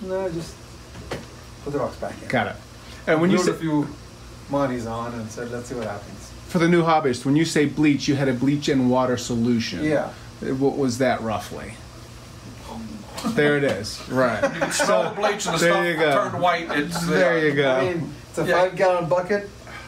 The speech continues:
Speaker 1: Put
Speaker 2: There
Speaker 1: the
Speaker 2: you
Speaker 1: rocks
Speaker 2: go.
Speaker 1: in there and then just pour bleach.
Speaker 2: There you go. And then afterwards, you used dechlorination. Did you bake it out?
Speaker 1: No,
Speaker 2: How
Speaker 1: I
Speaker 2: did you
Speaker 1: just, bleach evaporates away eventually.
Speaker 2: Okay.
Speaker 3: Yeah, if you
Speaker 1: And
Speaker 3: rinse
Speaker 1: then
Speaker 3: them and
Speaker 1: I
Speaker 3: let it
Speaker 1: just
Speaker 3: dry out,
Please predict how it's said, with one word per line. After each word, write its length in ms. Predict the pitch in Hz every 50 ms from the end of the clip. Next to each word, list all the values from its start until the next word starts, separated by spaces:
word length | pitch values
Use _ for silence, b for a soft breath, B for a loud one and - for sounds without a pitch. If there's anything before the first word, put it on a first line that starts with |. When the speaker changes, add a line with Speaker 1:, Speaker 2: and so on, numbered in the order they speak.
| B
Speaker 1:
Put 0 |
Speaker 2:
There 140 | - 165 156
Speaker 1:
the 60 | 151
Speaker 2:
you 60 | 143 135
Speaker 1:
rocks 260 | 123 135 135 135 135
Speaker 2:
go. 60 | 127
Speaker 1:
in 80 | 170 170
there 220 | 170 175 175 175 165
and 100 | 151 143
then 140 | 135 127 120 - -
just 320 | 160 - - - - -
pour 120 | - 143 139
bleach. 200 | 143 151 151 143 - - - - - - - - -
Speaker 2:
There 140 | - 139 131
you 60 | 127
go. 180 | 120 120 113 110
And 160 | - 156 139 135
then 140 | 135 131
afterwards, 760 | 131 147 151 151 151 147 - 156 143 147 147 147 147 143 - B B B B B B -
you 160 | 143 143 147
used 200 | 135 131 117 - -
dechlorination. 1080 | 139 123 - - - 175 175 170 175 175 175 175 175 175 180 175 175 - 180 175 175 160
Did 200 | 147 143 127 131
you 60 | 127
bake 400 | 123 - 170 170 175 165 170 -
it 80 | 180
out? 160 | 170 170 170 180
Speaker 1:
No, 320 | 202 202 202 202 202 196
Speaker 2:
How 60 | 196 185
Speaker 1:
I 60 | 175
Speaker 2:
did 80 | 165 156
you 40 | 170
Speaker 1:
just, 160 | 135 127 110 - - - - - - - - - - - - - - - - - -
bleach 220 | - 247 294 294 277
evaporates 520 | 208 180 175 170 165 143 127 120 117 -
away 440 | 113 107 107 110 113 110 110 110 104 107 - - - -
eventually. 480 | - 127 127 120 - - 117 110 110 117 - - 175
Speaker 2:
Okay. 300 | 165 147 - - 104 - 185
Speaker 3:
Yeah, 100 | 226 -
if 80 | - -
you 60 | 202
Speaker 1:
And 100 | 190 175
Speaker 3:
rinse 200 | 196 202 185 175
Speaker 1:
then 80 | 185 190
Speaker 3:
them 80 | 151
and 60 | 151 160
Speaker 1:
I 40 |
Speaker 3:
let 40 | 160 156
it 40 | 151
Speaker 1:
just 60 | 147
Speaker 3:
dry 220 | - 156 151 147 143
out, 260 | 143 139 131 127 -